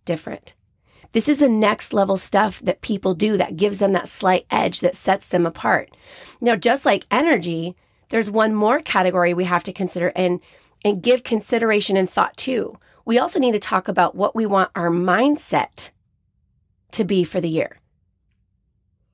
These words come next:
Never forget that you are a master of your mindset. Your mindset can be your biggest ally or your worst enemy. So we can't,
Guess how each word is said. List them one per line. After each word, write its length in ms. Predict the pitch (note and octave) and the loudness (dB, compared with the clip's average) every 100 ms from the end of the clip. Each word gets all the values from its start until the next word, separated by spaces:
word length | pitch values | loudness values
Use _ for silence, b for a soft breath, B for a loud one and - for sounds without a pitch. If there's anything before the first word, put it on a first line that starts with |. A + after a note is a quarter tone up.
| _ _ _ _ - | _ _ _ _ 0
Never 320 | B3 D4+ F#4+ | 2 4 0
forget 520 | - A#3+ G3 G#3+ - | 0 -2 2 0 2
that 140 | F#3 | -4
you 360 | F3 G3 B3 - | -4 -4 -2 0
are 280 | G#3 F#3 F3 - | 2 2 2 0
a 100 | G3 | -2
master 840 | G3 G#3 G#3+ A#3 - F3 E3+ F3+ _ _ _ | 0 0 0 -4 -6 -6 -6 -10 _ _ _
of 260 | G3+ G3+ G3 | 0 2 0
your 260 | G3 F3+ | 0 0
mindset. 600 | F3+ F3+ F#3 F#3 D#3+ D3 _ b b - | 0 0 -2 -4 -8 -10 _ b b -2
Your 220 | B3+ D#4 | 2 2
mindset 580 | C4 B3+ C#4+ C#4 G3 - | 2 2 0 0 -4 -4
can 300 | A#3 A3+ F3+ | -2 -2 0
be 340 | F3+ G#3 D#4+ b b b b | 0 -2 -6 b b b b
your 380 | B3 C4 C4+ F3 _ _ - | -2 0 -2 -4 _ _ -10
biggest 520 | E4+ D4+ B3+ G#3 - | -8 0 0 0 -8
ally 460 | - G3+ B3 C4 C4 - | -2 0 2 2 0 0
or 220 | B3+ A#3+ | 2 2
your 240 | C4+ A#3+ A3+ | 2 -2 -2
worst 320 | G#3+ G#3+ - | -2 -4 -4
enemy. 240 | G#3+ G#3+ F#3 | -2 0 0
So 120 | G#3 | 0
we 80 | G#3 | -4
can't, 340 | - F#4+ C5+ | -2 -2 -4